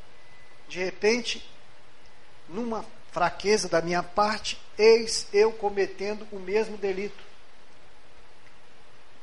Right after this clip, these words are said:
E se eu fui duro, duro também serei para comigo. A medida com que eu medi será a medida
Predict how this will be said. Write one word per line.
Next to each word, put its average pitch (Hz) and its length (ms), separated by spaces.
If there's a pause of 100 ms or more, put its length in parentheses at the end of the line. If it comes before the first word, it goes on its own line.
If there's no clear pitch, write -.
(120)
E 285 80
se - 180
eu 311 80
fui 302 220
duro, 320 520 (300)
duro 311 280
também 277 380
serei 269 360
para 277 140
comigo. 285 440 (960)
A 196 60
medida 214 400
com 226 140
que 247 100
eu 247 60
medi 220 440
será 233 240
a 247 40
medida 208 560